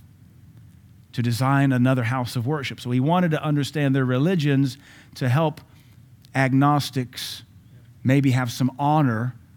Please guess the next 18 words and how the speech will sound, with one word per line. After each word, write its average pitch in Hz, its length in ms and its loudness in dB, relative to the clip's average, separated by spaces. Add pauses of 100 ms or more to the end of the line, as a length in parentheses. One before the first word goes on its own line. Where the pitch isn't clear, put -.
(120)
for 123 120 -6
fellow 131 320 -2
citizens 110 880 -6 (340)
in 117 160 0
their 120 420 0
faith. - 640 -8 (3000)
I 117 120 -2
visited 147 380 2
with 135 180 2
him 127 160 2
about 127 200 -4
two 147 140 -2
weeks 127 220 2
ago. 120 160 -2
He 120 80 -2
came 127 260 0
into 117 140 2
town, 117 480 -4